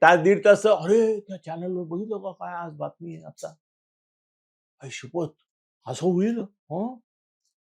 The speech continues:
अरे वा, काय?" किंवा "अगर, अरे च्या, असं कसं काय?"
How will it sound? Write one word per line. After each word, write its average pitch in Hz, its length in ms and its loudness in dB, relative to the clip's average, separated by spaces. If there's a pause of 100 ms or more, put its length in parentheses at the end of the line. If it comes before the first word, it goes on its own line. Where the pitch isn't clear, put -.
(580)
अरे 175 120 -4
वा, 196 260 -4
काय?" 208 500 -12 (960)
किंवा 156 260 -4
"अगर, 202 280 0
अरे 202 260 -2
च्या, 214 240 -4 (260)
असं - 140 -6
कसं 180 200 -10
काय?" 190 160 -14